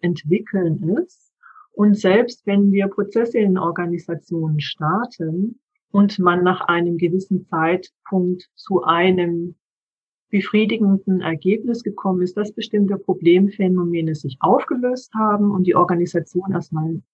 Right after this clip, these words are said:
einen Stand hat, wo sie gut und auch besser als zu einem anderen Zeitpunkt arbeiten können, dass es erstmal ausreichend ist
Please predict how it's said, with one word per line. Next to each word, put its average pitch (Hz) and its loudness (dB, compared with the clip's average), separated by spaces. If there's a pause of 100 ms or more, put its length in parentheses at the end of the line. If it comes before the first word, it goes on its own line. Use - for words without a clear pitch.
einen 165 -2
Stand 220 0
hat, 208 0 (600)
wo 185 2
sie 156 0
gut 226 -2 (200)
und 170 -8
auch 156 -2 (120)
besser 208 2
als 170 0
zu - -8
einem 151 -2
anderen 190 2 (220)
Zeitpunkt 170 -4
arbeiten 185 2
können, 190 -2
dass 190 -4
es 202 -6
erstmal 185 -2
ausreichend 175 0
ist 254 -8